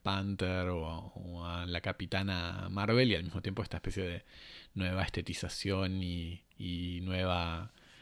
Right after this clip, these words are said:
eh, eh, valoración de, del ejército norteamericano en un contexto así como,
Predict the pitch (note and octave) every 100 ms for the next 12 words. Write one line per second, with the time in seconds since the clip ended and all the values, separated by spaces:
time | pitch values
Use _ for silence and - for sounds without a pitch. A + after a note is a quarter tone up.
0 | - - - - - - F2+ F2 E2+ E2
1 | D#2+ D#2+ E2+ F2+ C3+ - - - - -
2 | - - A2 B2 - G2 G2+ F#2+ F#2 -
3 | G#2 G2+ G#2 F#2 F2 F2 E2+ F2 G2+ F#2+
4 | - F#2 F2+ E2+ - E2 E2 - F2+ F#2+
5 | F2+ E2+ F2+ E2 - - - F#2+ F#2+ F#2
6 | F2+ E2+